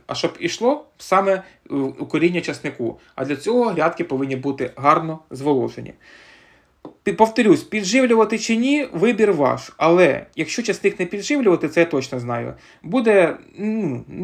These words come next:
такий собі урожай, буде дрібний часник. Якщо ж ви трішки заморочитесь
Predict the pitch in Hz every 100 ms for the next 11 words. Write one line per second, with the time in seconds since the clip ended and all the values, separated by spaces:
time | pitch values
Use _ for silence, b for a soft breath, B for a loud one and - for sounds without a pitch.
0 | 180 202 196 165 127 131 131 131 123 120
1 | - 131 170 175 175 190 170 127 123 -
2 | 110 - b b 170 170 220 190 170 175
3 | 185 175 - 143 151 170 233 330 175 -
4 | 135